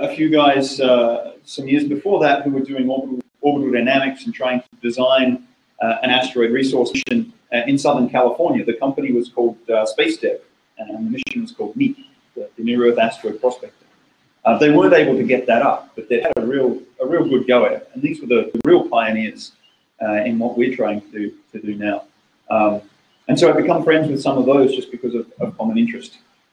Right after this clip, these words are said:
Um, I ran into a, a lot of these people and we were all pushing on the same thing. And we're all seeing a longer term goal, but realizing that we had to take those first steps in order to do it. So we came together,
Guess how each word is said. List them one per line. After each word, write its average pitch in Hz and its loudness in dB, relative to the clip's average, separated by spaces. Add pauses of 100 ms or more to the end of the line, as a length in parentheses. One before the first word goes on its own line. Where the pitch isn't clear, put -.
(380)
Um, 107 0 (640)
I 151 4
ran 214 4
into 170 4
a, 151 4
a 139 4
lot 151 6
of 143 0
these 123 0
people 120 -2
and 120 0
we 123 2
were 131 2
all 156 0
pushing 139 -8
on 117 -6
the 113 -12
same 107 -12
thing. - -14 (640)
And 135 2
we're 143 4
all 180 4
seeing 147 0 (340)
a 120 -2
longer 147 2
term 131 0
goal, 123 6 (340)
but - 0
realizing 160 2
that 143 0
we 120 -4
had 139 -8
to - -20
take 127 -4
those 120 -2
first 123 -8
steps - -10 (280)
in 120 2
order 113 -2
to - -20
do 117 -6
it. - -20 (760)
So 175 4
we 208 6
came 233 4
together, 170 4